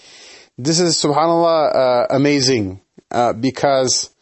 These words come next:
uh, mashallah, <laughs> nowadays, uh, in some quarters, Sufism has turned into some sort of, like, a blind hero worship, uh, something that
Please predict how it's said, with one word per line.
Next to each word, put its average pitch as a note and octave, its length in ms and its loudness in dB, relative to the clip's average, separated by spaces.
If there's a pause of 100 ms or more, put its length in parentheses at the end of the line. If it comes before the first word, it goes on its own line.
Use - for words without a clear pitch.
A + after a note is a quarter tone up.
(500)
uh, A#2 180 -2
mashallah, C#3 760 0 (200)
<laughs> - 200 -6
nowadays, D3+ 640 0
uh, C3+ 260 2 (400)
in A2+ 120 -2
some D3 220 0
quarters, D3 460 0
Sufism D3 460 0
has C3+ 180 0
turned C#3 260 0
into C#3 240 -2
some C3 240 -2
sort C#3 200 -2
of, C3 80 -2
like, C3 180 -2
a B2 40 -8
blind A2+ 460 0
hero A#2+ 340 0
worship, A#2+ 540 0 (560)
uh, G#2+ 280 0
something B2 360 0
that A#2 160 0